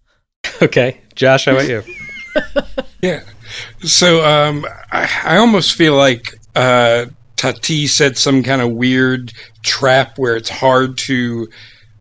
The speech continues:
Speaker 2: uh, critique the movie because it's almost baked into the plot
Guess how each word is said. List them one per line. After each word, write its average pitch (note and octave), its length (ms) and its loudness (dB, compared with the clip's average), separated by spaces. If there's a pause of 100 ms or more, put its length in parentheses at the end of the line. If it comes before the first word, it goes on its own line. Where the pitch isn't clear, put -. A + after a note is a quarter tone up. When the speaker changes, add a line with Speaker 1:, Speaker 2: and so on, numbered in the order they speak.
Speaker 2:
uh, A2+ 340 0
critique C#3 500 -4
the E3 100 2
movie E3 480 2
because C3+ 460 0
it's C3+ 260 -2
almost C3 500 0
baked C3+ 320 0
into B2+ 380 -2
the A#2 100 -4
plot A#2+ 500 -4